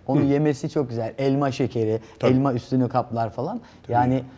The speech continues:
Speaker 1: Sivas'ta o güzellikler acayip. Ben kışın denk gelmiştim bayrama.
Speaker 2: Sivas, kaç yaşındaydın o zaman?
Speaker 1: Yani belki on bir on iki yaşlarındaydım.
Speaker 2: O kadar.
Speaker 1: Çünkü hani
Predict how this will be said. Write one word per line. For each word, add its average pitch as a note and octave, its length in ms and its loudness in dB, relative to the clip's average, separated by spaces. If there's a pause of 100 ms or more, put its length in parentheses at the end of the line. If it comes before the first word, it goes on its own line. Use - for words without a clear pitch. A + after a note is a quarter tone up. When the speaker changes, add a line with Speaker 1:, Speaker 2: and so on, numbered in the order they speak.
(120)
Speaker 1:
Sivas'ta D#3+ 480 -4
o E3 140 0
güzellikler D3+ 680 -4
acayip. C#3 420 0 (280)
Ben D#3 420 -2
kışın F#3+ 400 0
denk E3 200 0
gelmiştim D3+ 560 -2 (240)
bayrama. G#2+ 420 0
Speaker 2:
Sivas, A2+ 240 0
kaç C3+ 280 2
yaşındaydın G2 540 -2
o - 20 -4
zaman? E2+ 220 -6 (640)
Speaker 1:
Yani B2+ 300 0 (100)
belki F3 300 0
on C#3+ 180 2
bir C#3 60 2
on B2+ 120 2
iki A#2 180 -4
yaşlarındaydım. F#2 520 -4
Speaker 2:
O - 20 -2
kadar. G#2+ 180 2
Speaker 1:
Çünkü D3+ 260 0
hani D3+ 260 2